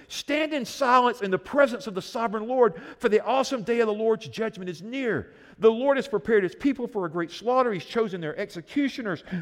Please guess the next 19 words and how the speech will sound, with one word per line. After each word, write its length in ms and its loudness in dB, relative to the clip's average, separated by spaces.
On 200 2
that 180 -2
day 140 2
of 100 0
judgment," 440 0
says 180 -2
the 80 -2
Lord, 320 -2
verse 260 -6
eight, 220 -4
"I 80 2
will 120 0
punish 340 -8
the 100 -10
leaders 400 -4
and 140 -8
princes 400 -6
of 100 -4
Judah, 420 -4